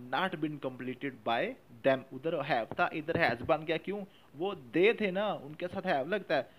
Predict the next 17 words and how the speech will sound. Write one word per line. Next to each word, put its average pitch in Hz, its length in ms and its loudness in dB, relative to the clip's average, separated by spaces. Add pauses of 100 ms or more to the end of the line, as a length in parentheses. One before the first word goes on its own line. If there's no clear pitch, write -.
(140)
और 147 60 -4
ये 180 220 0
task 165 320 2
अकेला, 170 340 2
इसके 165 180 -2
साथ 120 240 -6
has 113 160 0
लग 165 180 0
जाएगा। 156 220 -2 (260)
Why 165 240 6
जहाँ 170 280 0
पे 143 120 -6 (100)
है 135 240 0 (100)
वहीं 131 200 -4
का 185 200 -2 (220)
वहीं 120 300 -6
रहेगा। 110 380 -2